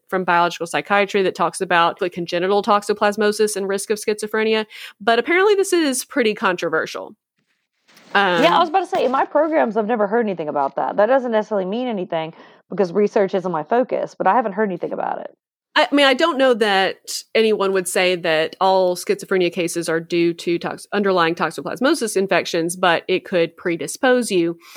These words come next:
Speaker 1: And there's an interesting paper that actually indicates why that might be. Uh, so other conditions that are associated with tox-, that are correlated with toxoplasmosis, so, like, there's an increased risk of comorbidity, basically, uh, is, uh, bipolar disorder,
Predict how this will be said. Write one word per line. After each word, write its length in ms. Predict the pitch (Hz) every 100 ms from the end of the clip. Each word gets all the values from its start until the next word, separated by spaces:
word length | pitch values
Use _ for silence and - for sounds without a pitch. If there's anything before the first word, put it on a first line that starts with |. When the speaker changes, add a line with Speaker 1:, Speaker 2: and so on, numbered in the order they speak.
| - - 196
Speaker 1:
And 420 | 196 185 180 180
there's 160 | 190
an 60 | -
interesting 280 | 349 - 330
paper 320 | 262 254 226
that 140 | 190
actually 400 | 170 202 - 208
indicates 560 | 175 180 180 170 - -
why 320 | 175 175 220 277
that 180 | 180
might 200 | 175 160
be. 280 | - 156 208 _ - - -
Uh, 180 | 208 190
so 160 | - -
other 220 | 359 -
conditions 640 | 349 247 226 226 208 190
that 180 | 196 185
are 100 | 190
associated 460 | 185 190 208 185
with 100 | 175
tox-, 280 | 202 175 - -
that 140 | 190
are 60 | 165
correlated 800 | - 370 269 190 170 160 170 196 _
with 240 | 196 175
toxoplasmosis, 840 | - 180 - 180 180 156 160 120 180
so, 120 | -
like, 180 | 165 165
there's 220 | 180 175
an 60 |
increased 400 | 175 - 220 196
risk 240 | 190 170 -
of 100 | 160
comorbidity, 640 | 185 175 170 147 139 139
basically, 520 | 135 127 - 156 151 - - - -
uh, 260 | 196 190 180 -
is, 500 | 196 185 180 175 170 -
uh, 160 | 180 170
bipolar 600 | 170 180 - 208 208 220
disorder, 680 | 226 - 247 254 277 294